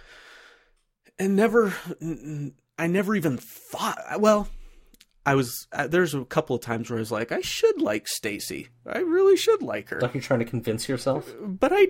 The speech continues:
Speaker 1: don't.
Speaker 2: Yeah.
Speaker 1: <laughs> And, and she's just amazing. The only time that I really got serious about it was when I lived in Brazil. Um, for those who are joining the podcast and haven't listened to back episodes,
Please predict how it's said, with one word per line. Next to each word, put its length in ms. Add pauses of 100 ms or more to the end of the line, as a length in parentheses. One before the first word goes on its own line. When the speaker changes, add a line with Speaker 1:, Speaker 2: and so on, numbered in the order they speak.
Speaker 1:
don't. 440 (280)
Speaker 2:
Yeah. 320
Speaker 1:
<laughs> 20
And, 180 (420)
and 160
she's 240
just 220
amazing. 540 (320)
The 400
only 300
time 300
that 100
I 20
really 320
got 160
serious 400
about 320
it 120
was 440 (280)
when 160
I 100
lived 260
in 100
Brazil. 460 (640)
Um, 220
for 160
those 180
who 80
are 40
joining 260
the 60
podcast 480
and 80
haven't 200
listened 260
to 60
back 320
episodes, 560